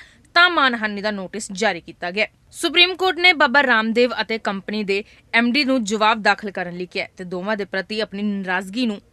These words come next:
ਜ਼ਾਹਰ ਕੀਤਾ। ਅਦਾਲਤ ਨੇ ਕਿਹਾ ਹੈ ਕਿ ਅਦਾਲਤ ਦੇ ਹੁਕਮਾਂ ਨੂੰ ਲੈ ਕੇ ਹਲਕੇ ਵਿੱਚ ਨਾ ਲਿਆ ਜਾਵੇ।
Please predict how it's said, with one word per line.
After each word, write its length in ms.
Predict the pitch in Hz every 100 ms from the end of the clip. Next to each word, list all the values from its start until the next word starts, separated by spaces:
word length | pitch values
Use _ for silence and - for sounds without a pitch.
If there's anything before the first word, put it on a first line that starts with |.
| 185
ਜ਼ਾਹਰ 360 | 185 247 208
ਕੀਤਾ। 300 | - 170 220 - _ _ _ _ _ _
ਅਦਾਲਤ 340 | 247 294 311
ਨੇ 140 | 349 359
ਕਿਹਾ 220 | 339 330
ਹੈ 100 | 339
ਕਿ 140 | 339
ਅਦਾਲਤ 300 | 339 240 233
ਦੇ 120 | 208 247
ਹੁਕਮਾਂ 340 | 208 - 220
ਨੂੰ 140 | 220 220
ਲੈ 200 | 190 190
ਕੇ 200 | 196 214 - _ -
ਹਲਕੇ 300 | 269 302 339
ਵਿੱਚ 260 | 277 226 -
ਨਾ 280 | 226 220 202
ਲਿਆ 180 | - 170
ਜਾਵੇ। 300 | 208 202